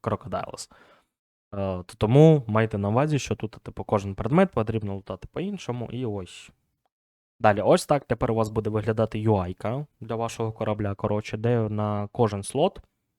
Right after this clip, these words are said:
ви розставляєте моряків, і, коротше, якби це тепер буст для вашого корабля.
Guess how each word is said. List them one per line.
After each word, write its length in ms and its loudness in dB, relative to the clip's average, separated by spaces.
ви 160 4
розставляєте 540 0
моряків, 540 -6
і, 200 -4
коротше, 420 -6
якби 260 -8
це 160 -6
тепер 280 -8
буст 300 -4
для 100 -4
вашого 300 -10
корабля. 400 -10